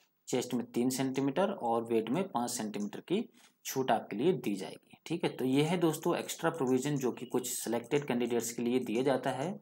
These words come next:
तो अगर आप इसमें से किसी से भी संबंधित हैं तो आप इस भर्ती में छूट के हकदार जरूर होंगे, ठीक है। तो दोस्तों आज की वीडियो में बस इतना ही था। वीडियो कैसी लगी कमेंट करके ज़रूर बताएं।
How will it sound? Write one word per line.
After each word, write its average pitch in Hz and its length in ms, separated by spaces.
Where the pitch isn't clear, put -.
तो 135 80
अगर 135 180
आप 151 200
इसमें 131 260
से 135 100
किसी 139 280
से 143 120
भी 131 80
संबंधित 113 560
हैं 175 200
तो 131 80
आप 117 260
इस 120 160
भर्ती 113 200
में 175 200
छूट 127 280
के 196 120
हकदार 117 480
जरूर 107 320
होंगे, - 260
ठीक 170 140
है। 269 100
तो 156 60
दोस्तों 175 480
आज 165 180
की 185 100
वीडियो 151 260
में 156 140
बस 139 220
इतना 127 260
ही 151 140
था। 147 180
वीडियो 123 280
कैसी 123 280
लगी 143 360
कमेंट 123 340
करके - 300
ज़रूर 113 280
बताएं। 135 420